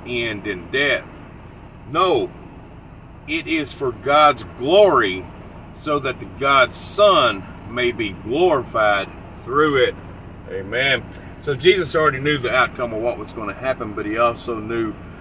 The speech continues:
that Je-, that God had told him that he was going to raise him up. Hallelujah. So he said that his Son may be glorified through it. Hallelujah.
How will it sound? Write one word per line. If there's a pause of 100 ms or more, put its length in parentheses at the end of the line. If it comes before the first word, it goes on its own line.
(180)
that
Je-, (100)
that
God
had
told
him (880)
that
he
was
going
to
raise
him (100)
up. (560)
Hallelujah.
So
he
said (560)
that
his
Son
may
be (100)
glorified (400)
through
it.
Hallelujah.